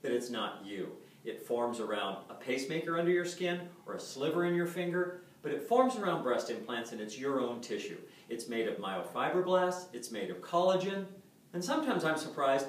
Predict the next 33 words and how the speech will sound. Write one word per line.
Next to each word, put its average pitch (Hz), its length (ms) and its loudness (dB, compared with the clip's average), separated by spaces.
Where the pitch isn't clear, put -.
that 208 140 -2
they 208 100 2
really 285 240 2
cooperate 131 640 4
and 123 100 -2
do 143 140 -2
their 139 180 2
job 143 460 2
when 127 120 -2
you're 120 80 2
talking 120 320 0
about 107 240 0
two 151 180 -4
sides - 380 2
of 123 60 -6
the 127 60 -2
body 131 420 0
and - 100 -12
holding 143 360 0
the 139 120 -2
implants 120 460 -4
right 110 180 0
where 101 160 -4
we 98 60 -6
want 90 200 -6
to 87 160 -10
be. 80 60 -12
When 170 160 0
capsules 262 380 0
form 175 260 4
around 143 260 0
breast 139 300 4
implants, 101 560 -4